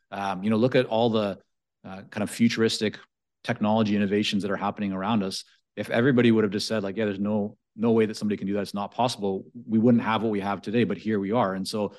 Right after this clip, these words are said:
that all starts with the mindset and the belief that something is possible, but then you need to carry it through with consistent action taking. And a big part of that in, you know, every level of entrepreneurship is that you're gonna get knocked down. You're gonna get punched in the gut,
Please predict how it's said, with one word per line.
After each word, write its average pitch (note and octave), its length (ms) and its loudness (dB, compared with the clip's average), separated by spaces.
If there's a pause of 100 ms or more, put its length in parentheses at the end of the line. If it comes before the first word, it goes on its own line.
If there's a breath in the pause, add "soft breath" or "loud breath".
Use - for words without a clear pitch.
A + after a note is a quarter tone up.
(280 loud breath)
that A#2+ 180 0
all B2 200 2
starts A#2 280 0
with G#2 100 -6
the G2+ 60 -6
mindset G#2+ 420 0
and F#2+ 100 -6
the G2 40 -6
belief G2+ 320 -2
that F#2+ 120 -8
something G2 260 -6
is F#2 80 -8
possible, G#2 500 -2
but F2+ 120 -4
then G#2 100 2
you G#2 80 4
need G2+ 120 2
to F#2 80 -6
carry G2 300 -4
it - 140 -10
through G#2 420 -2 (360)
with G2+ 260 -4
consistent A2+ 500 0
action A2 360 -2
taking. G2 560 -4
And G2 340 -2
a - 80 -6
big A2+ 300 0
part A#2+ 180 2
of G#2 60 2
that F#2+ 220 -4
in, G2 300 -6 (140)
you G#2 100 -2
know, F#2+ 140 -6
every A2+ 260 4
level G#2+ 280 2
of F#2+ 80 -2
entrepreneurship G2+ 760 0 (400 soft breath)
is C3 220 2
that C3 80 4
you're A#2+ 120 4
gonna B2+ 140 4
get B2 140 0
knocked A#2+ 220 -2
down. A#2 260 0
You're F2+ 80 -8
gonna G#2 140 -4
get - 120 -14
punched B2+ 240 -2
in D#3+ 60 -6
the D3+ 80 2
gut, G#2 260 -2